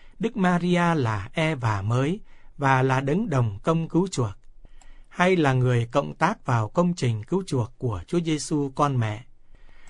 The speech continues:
Từ hôm nay chúng ta tìm hiểu một đề tài mới, Đức Maria là đấng trung gian. Sự trung gian đại đồng của Đức Maria nghĩa là nhiệm vụ hiền mẫu trong việc chiếm hữu được,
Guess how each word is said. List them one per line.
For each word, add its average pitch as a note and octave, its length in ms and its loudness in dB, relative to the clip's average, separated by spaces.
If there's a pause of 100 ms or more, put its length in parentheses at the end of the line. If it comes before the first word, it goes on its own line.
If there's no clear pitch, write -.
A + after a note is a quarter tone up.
(160)
Từ C3+ 180 4
hôm F3+ 240 2
nay F3 260 2
chúng G3+ 220 0
ta F3+ 160 0
tìm C3+ 280 -2
hiểu A2 240 -2
một A#2 320 -4
đề A#2 260 -2
tài G#2+ 220 -4
mới, A#2+ 380 -2 (420)
Đức A3 180 0
Maria D#3+ 580 0
là G2+ 360 -4
đấng D3 260 -2
trung C#3+ 220 -2
gian. C3 280 0 (1080)
Sự D3 280 0
trung G#3 220 0
gian G3 240 0
đại C#3 220 -2
đồng B2+ 280 0
của G#2+ 300 -2
Đức G3 180 -2
Maria E3+ 480 2 (460)
nghĩa G3+ 140 4
là D#3+ 140 2
nhiệm C#3 340 0
vụ C#3+ 200 2
hiền B2+ 260 0
mẫu C#3 340 0
trong F#3+ 200 0
việc B2 260 -4
chiếm E3+ 260 -2
hữu G3+ 200 0
được, B2+ 260 0